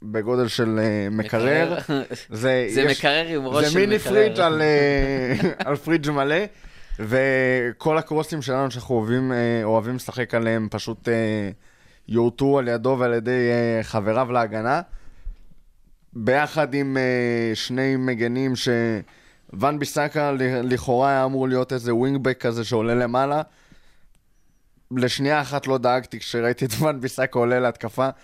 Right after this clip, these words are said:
Speaker 1: המסירות שלו היו מזעזעות, הדריבלים שלו היו, אה, מזעזעים, וגם הסגירה שלו ב-, אה, בשער שלנו הייתה פשוט, אה, <laughs> מעוררת צחוק. אבל, אה, שני, שני מגנים ש-,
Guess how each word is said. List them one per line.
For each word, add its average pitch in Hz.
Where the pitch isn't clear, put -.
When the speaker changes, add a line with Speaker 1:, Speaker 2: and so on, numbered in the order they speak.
Speaker 1:
המסירות 123
שלו -
היו 131
מזעזעות, 113
הדריבלים 117
שלו 107
היו, 107
אה, 107
מזעזעים, 107
וגם 131
הסגירה 117
שלו 127
ב-, 107
אה, 95
בשער 139
שלנו 104
הייתה 101
פשוט, -
אה, 101
<laughs> 139
מעוררת 117
צחוק. -
אבל, 110
אה, 113
שני, 127
שני 143
מגנים 143
ש-, -